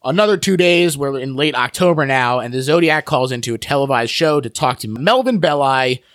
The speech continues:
an attorney played by Brian Cox. Very funny on the way there when he's lying in the backseat scared. You get this great, slightly off-kilter angle as they pull into the station, mobbed by the press.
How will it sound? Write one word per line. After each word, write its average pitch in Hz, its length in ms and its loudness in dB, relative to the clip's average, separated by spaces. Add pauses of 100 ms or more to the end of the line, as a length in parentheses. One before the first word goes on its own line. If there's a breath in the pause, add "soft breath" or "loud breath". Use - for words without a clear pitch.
(140 soft breath)
an 123 120 -6
attorney 175 400 0
played 160 320 0
by 135 140 2
Brian 117 320 -2
Cox. 98 480 -6
Very 135 260 2
funny 120 340 0
on 110 200 -2
the 107 80 -2
way 107 180 0
there 123 320 2
when 110 120 -2
he's 104 180 -4
lying 117 340 0
in 113 80 -2
the 110 80 -2
backseat 110 500 -2
scared. 113 580 0 (140)
You 104 120 -8
get 107 160 -2
this 110 180 -4
great, 113 380 -2
slightly 117 420 0
off-kilter 113 640 -2
angle 110 360 -4
as 104 100 -4
they 101 140 -4
pull 170 240 2
into 139 160 0
the 123 100 -2
station, 113 520 -2
mobbed 113 440 0
by 92 160 -6
the 90 80 -12
press. - 540 -6